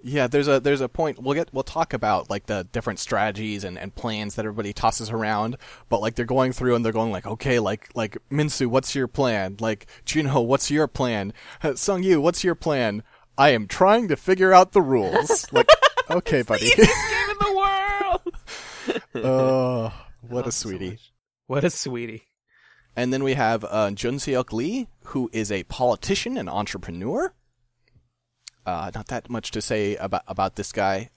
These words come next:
Speaker 1: Um,
Speaker 2: He's the boy mayor. He's so, he
Speaker 1: spoiler-,
Speaker 2: looks really
Speaker 1: like,
Speaker 2: young
Speaker 1: if
Speaker 2: to be
Speaker 1: you,
Speaker 2: a politician.
Speaker 1: if you're listening to this, we're gonna assume you watched the first episode with us. So, spoilers, he goes home.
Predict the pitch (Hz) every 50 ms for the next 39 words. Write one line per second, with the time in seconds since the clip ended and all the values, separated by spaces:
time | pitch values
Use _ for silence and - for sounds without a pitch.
0 | _ 95 101 95 92 87 92 95 95 - 156 147 127 143 127 139 151 175 175 170
1 | 180 180 147 117 110 104 - - 147 208 214 - - 294 330 226 185 185 - 190
2 | 214 214 190 180 320 - - - - 196 208 196 180 190 - 135 131 127 131 113
3 | 165 190 208 233 240 - 175 147 127 117 - - 123 117 135 139 113 104 - -
4 | 127 123 135 127 117 117 104 104 110 - - - 117 - - 123 - - - 117
5 | - 120 - - 113 101 107 110 - 139 156 185 - - - _ - - - 127
6 | 113 - - - 156 170 170 147 131 127 - - - - 170 151 160 151 147 131
7 | 135 - 139 127 117 101 90 85 -